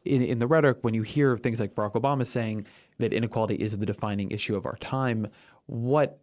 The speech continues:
has, I think, subtly but really importantly changed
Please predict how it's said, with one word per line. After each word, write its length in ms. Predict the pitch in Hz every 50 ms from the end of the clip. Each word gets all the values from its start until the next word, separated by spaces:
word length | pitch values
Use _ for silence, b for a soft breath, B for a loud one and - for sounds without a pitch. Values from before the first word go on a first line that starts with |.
| - -
has, 300 | 113 113 127 123 117 123
I 120 | - 123
think, 200 | - 190 180 135
subtly 500 | - - - - 156 156 156 135 120 117
but 140 | - - -
really 560 | - 104 107 113 123 131 139 135 127 123 113
importantly 500 | 113 113 - - 110 104 101 95 107 101
changed 580 | 101 - - 104 - - - - 98 - -